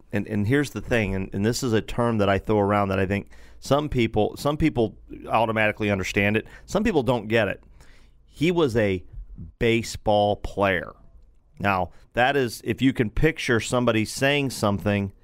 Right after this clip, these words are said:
with quotes around it, that is what I'm doing. And the reason that is, is because a lot of people wanna play baseball, and there's a lot of people that play baseball.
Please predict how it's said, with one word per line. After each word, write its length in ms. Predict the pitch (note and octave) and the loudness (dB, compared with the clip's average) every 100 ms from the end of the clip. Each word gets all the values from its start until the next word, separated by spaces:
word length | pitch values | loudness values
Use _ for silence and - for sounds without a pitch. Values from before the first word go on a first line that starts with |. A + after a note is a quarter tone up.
| - - - _ _ _ | -20 -20 -20 _ _ _
with 220 | G#2+ A2 - | -2 -2 -2
quotes 400 | C#3 C#3+ C#3+ A2 | 0 0 0 0
around 340 | G2+ F#2+ F#2 | 0 0 0
it, 140 | G2 - - | -4 -6 -8
that 220 | - A2+ A2 | 0 2 2
is 120 | F#2+ | 0
what 160 | G#2 G2 | 0 0
I'm 140 | F#2 | 0
doing. 380 | F#2+ F2+ D#2 - | -2 -2 -6 -6
And 160 | G2+ G2+ | -2 0
the 60 | G#2+ | 2
reason 320 | C#3 C3+ A#2+ | 2 2 0
that 140 | A2 | 2
is, 200 | A2+ G#2 | 2 0
is 140 | F#2+ F2 | -4 -8
because 420 | F#2 A2+ G#2 - - - - - - - - - - - - - | -2 0 0 -4 -16 -20 -20 -20 -20 -20 -20 -20 -20 -20 -20 -14
a 80 | F#2+ | 0
lot 200 | C#3 E3+ | 2 2
of 60 | D3+ | 2
people 340 | D3 A#2 A2+ | 0 2 2
wanna 260 | G#2 A2+ G#2 | 4 2 2
play 340 | - A#2 G#2+ | 0 2 2
baseball, 600 | F#2 F#2+ F#2 - - - - - | 2 0 0 -8 -12 -14 -20 -10
and 140 | - G#2+ | 0 0
there's 120 | G2+ | 2
a 40 | |
lot 180 | G#2 G#2+ | 2 2
of 60 | A2+ | 2
people 240 | B2 B2 | 0 2
that 180 | C#3+ - | 2 0
play 220 | D#3 D#3+ | 0 0
baseball. 520 | C3 F2 - - - | 0 -4 -6 -12 -12